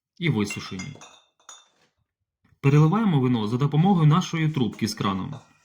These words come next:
Два-три сантиметри до горла в пляшці. І не більше. Білі вина схильні до скисання. Нагадую, дорогі мої підписники,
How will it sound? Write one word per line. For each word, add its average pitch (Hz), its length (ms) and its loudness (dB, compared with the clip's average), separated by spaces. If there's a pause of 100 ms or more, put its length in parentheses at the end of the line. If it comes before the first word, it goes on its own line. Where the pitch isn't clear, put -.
(560)
Два-три 147 480 2
сантиметри 139 680 -2
до 120 200 -2
горла 127 440 -4 (180)
в - 100 -20
пляшці. 98 540 -4 (1120)
І 139 120 4
не 160 100 4
більше. 107 440 -4 (880)
Білі 131 360 4
вина 135 420 -4
схильні 120 460 -2
до 117 100 -2
скисання. 101 680 -6 (3750)
Нагадую, 151 520 4
дорогі 143 320 0
мої 160 180 -2
підписники, 113 760 -4